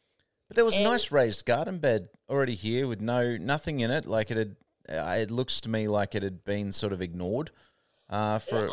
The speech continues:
Speaker 1: for a
Speaker 2: I
Speaker 1: period.
Speaker 2: think on some level it could have just been like a kid's sand pit.
Speaker 1: Yeah,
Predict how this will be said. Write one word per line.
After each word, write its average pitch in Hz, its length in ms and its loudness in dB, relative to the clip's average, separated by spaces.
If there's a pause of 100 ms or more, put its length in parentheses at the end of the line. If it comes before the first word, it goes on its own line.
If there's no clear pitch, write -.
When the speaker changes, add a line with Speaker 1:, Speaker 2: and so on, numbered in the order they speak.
(100)
Speaker 1:
for - 120 -2
a - 60 -2
Speaker 2:
I - 60 -2
Speaker 1:
period. 139 220 0
Speaker 2:
think 277 200 -4
on 254 280 -4
some 233 360 -10
level 220 300 -4
it - 180 -4
could 208 140 -10
have 202 240 -10
just - 380 -14
been 185 420 -8
like 170 260 -10
a 175 40 -20
kid's 170 380 -18
sand 175 380 -10
pit. 494 160 -4 (720)
Speaker 1:
Yeah, 381 240 -4